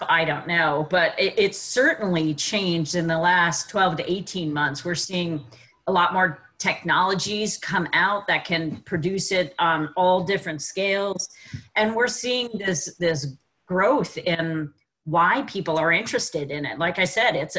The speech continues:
it's, it's not so much about the carbon. Sometimes i-, i-, in the era of Trump, we whisper about that, but now it's about waste management. So it's, it's, it's taking off.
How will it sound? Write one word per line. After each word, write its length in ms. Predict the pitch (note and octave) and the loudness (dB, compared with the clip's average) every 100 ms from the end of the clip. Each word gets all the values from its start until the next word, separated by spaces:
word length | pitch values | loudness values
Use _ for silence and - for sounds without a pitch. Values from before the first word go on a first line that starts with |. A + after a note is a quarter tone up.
| - | -4
it's, 380 | D#3+ - - - _ _ _ _ | -6 -6 -12 -14 _ _ _ _
it's 160 | E3 E3 | -10 -2
not 260 | E3+ G3+ G#3+ | 2 2 0
so 160 | A#3+ | -4
much 160 | A#3 A3+ | -4 0
about 180 | G#3 G#3 | 0 0
the 80 | |
carbon. 640 | - G3 G#3 E3+ C#3+ D#3 E3 | -2 2 2 2 -2 -4 -4
Sometimes 540 | G#3+ A3 G#3+ G#3+ E3 - - | -2 -2 0 0 -2 -8 -10
i-, 120 | - - | -10 -10
i-, 120 | D3+ - | -8 -4
in 220 | G3 F#3 | -2 2
the 180 | E3 - | 2 2
era 240 | F#3+ G3 - | 2 2 0
of 180 | E3+ | -2
Trump, 340 | - A#3+ A3+ - | -2 0 0 0
we 140 | F3 | 0
whisper 500 | D3+ G3+ - - F3+ | 0 -2 -4 -2 -2
about 340 | D3 C#3 D3 - | 0 -2 -2 0
that, 240 | C3+ C#3+ | 0 0
but 160 | F3+ F#3 | -4 0
now 240 | F3+ G3 | 2 2
it's 100 | F#3+ | -2
about 300 | F3+ F3+ - | -2 0 0
waste 240 | E3 D#3 - | -4 -6 -4
management. 640 | D#3+ A#3 F#3 - G#2+ - | -4 -4 -6 -8 -12 -8
So 420 | - D#3 D3 D3 _ _ _ _ _ _ _ _ _ G#2 D#3+ | -2 0 0 -6 _ _ _ _ _ _ _ _ _ -16 -10
it's, 420 | D3 - - - | -10 -10 -12 -10
it's, 440 | E3+ - - - - | -10 -8 -10 -10 -10
it's 240 | E3 D#3 - | -10 -8 -8
taking 420 | G#3+ G#3+ A3 G#3+ | -4 -4 -4 -4
off. 480 | F#3+ C#4+ - - | -4 -6 -8 -12